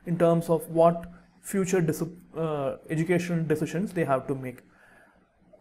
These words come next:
And also, uh, there were also efforts made on how to improve industrial efficiency, how to help organizations perform better by choosing right kind of people,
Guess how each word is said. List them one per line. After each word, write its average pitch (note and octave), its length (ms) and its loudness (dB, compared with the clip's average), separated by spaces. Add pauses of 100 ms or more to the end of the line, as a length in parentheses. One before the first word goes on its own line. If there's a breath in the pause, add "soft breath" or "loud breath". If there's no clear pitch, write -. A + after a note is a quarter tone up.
And A3+ 160 4
also, A#3+ 560 6 (340)
uh, G3+ 380 0 (600)
there F#3+ 180 2
were G#3 120 6
also G#3 460 6 (340)
efforts G#3 480 2
made F#3+ 300 0
on F#3 280 2
how F3 180 4
to F3+ 120 -2
improve F3+ 440 2 (300 loud breath)
industrial F3 440 6
efficiency, D3 540 -2
how E3+ 220 4
to F#3+ 100 2
help F3 280 6 (800 loud breath)
organizations F3 760 4
perform E3 480 2
better E3 400 4
by F3 400 2 (920 loud breath)
choosing F#3 320 0
right E3+ 220 4
kind E3 220 0
of E3 160 0
people, D#3+ 520 0